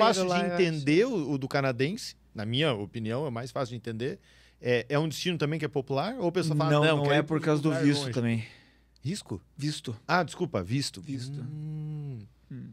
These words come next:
Speaker 1: tem essa
Speaker 3: Eu vou
Speaker 1: dificuldade.
Speaker 3: lançar agora, até, só o pessoal do operacional nosso que sabe, mas vou lançar agora uma do urso polar com a Aurora,
Speaker 2: Uhum.
Speaker 3: pra
Speaker 1: Certo.
Speaker 3: Churchill, Canadá,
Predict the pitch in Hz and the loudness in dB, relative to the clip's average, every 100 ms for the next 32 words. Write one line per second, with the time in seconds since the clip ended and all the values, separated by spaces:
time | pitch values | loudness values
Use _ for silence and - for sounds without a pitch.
0 | _ _ - 123 120 120 120 127 127 117 | _ _ -10 -10 -8 -6 -2 0 0 -2
1 | 127 131 123 123 120 113 110 110 107 117 | -2 -2 0 2 2 0 -4 -6 -12 -10
2 | 120 107 104 104 120 _ _ - 120 113 | -6 -6 -6 -10 -16 _ _ -12 -12 -10
3 | 120 127 120 110 - 127 113 _ 131 120 | -8 -8 -6 -8 -8 -12 -12 _ -6 -6
4 | 113 123 117 113 - 147 - 123 175 170 | -6 -6 -6 -8 -12 -14 -10 -8 -8 -10
5 | _ _ _ _ 120 117 123 113 123 120 | _ _ _ _ -8 -4 -4 -4 -4 -4
6 | 120 117 113 110 110 107 _ - 127 123 | 0 0 2 0 0 -4 _ -8 -8 -6
7 | 123 123 139 - 170 165 127 104 104 - | -4 -4 -4 -6 -12 -8 -4 -4 -6 -8
8 | 107 101 98 95 139 180 - 190 165 104 | -6 -6 -6 -8 -10 -12 -12 -12 -10 -8
9 | 95 92 107 131 147 110 101 104 135 | -8 -4 -6 -6 -8 -8 -6 -6 -8